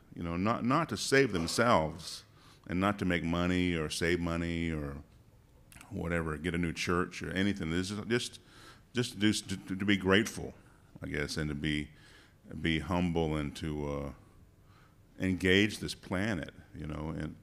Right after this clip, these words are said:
eh, like, every day you get up every day and, and, and just be thankful you got that day. Of course, it sounds kinda trite, but,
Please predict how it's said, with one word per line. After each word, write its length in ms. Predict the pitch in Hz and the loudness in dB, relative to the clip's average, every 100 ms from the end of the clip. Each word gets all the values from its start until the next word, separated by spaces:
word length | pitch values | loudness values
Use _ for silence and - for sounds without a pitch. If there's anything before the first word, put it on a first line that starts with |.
| - | -10
eh, 140 | 85 - - | -8 -8 -8
like, 160 | 85 - | -8 -2
every 240 | 92 90 | 0 2
day 180 | 82 87 | 2 2
you 140 | 85 | 2
get 160 | 82 85 | 2 0
up 160 | 95 | 0
every 200 | 80 71 | -2 -4
day 220 | 67 69 69 | -6 -8 -8
and, 100 | 71 | -6
and, 340 | 78 78 76 71 - - - - - 87 | -6 -4 -6 -8 -14 -20 -20 -20 -16 -6
and 160 | 80 | -2
just 160 | 85 - | -2 -2
be 100 | 85 | -2
thankful 400 | - 90 85 87 | 0 0 0 -2
you 80 | 78 | 0
got 220 | 78 73 | -2 -2
that 260 | 76 76 | -4 -4
day. 420 | 78 80 82 87 85 | -2 2 2 2 0
Of 160 | - | -2
course, 320 | - 80 73 85 | -6 -6 -6 -6
it 60 | |
sounds 220 | - 80 | -4 -4
kinda 160 | 80 73 | -4 -6
trite, 460 | - - 98 82 | -6 -4 -2 -2
but, 120 | - | -4